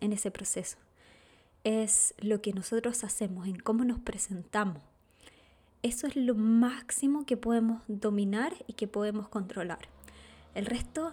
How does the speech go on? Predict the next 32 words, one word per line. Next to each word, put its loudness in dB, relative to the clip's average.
no 0
está -4
en 4
nuestras -6
manos. -10
Y 0
por 2
eso -2
es -4
súper -2
importante -2
y -4
también 2
me 2
hizo, -2
eh, -2
pensar 0
y 2
replantear 0
también 2
cómo 0
quiero 4
hacer 0
ese -2
proceso, -8
cómo -2
quiero 0
que -4
se -2
vea -2
ese -4
proceso. -8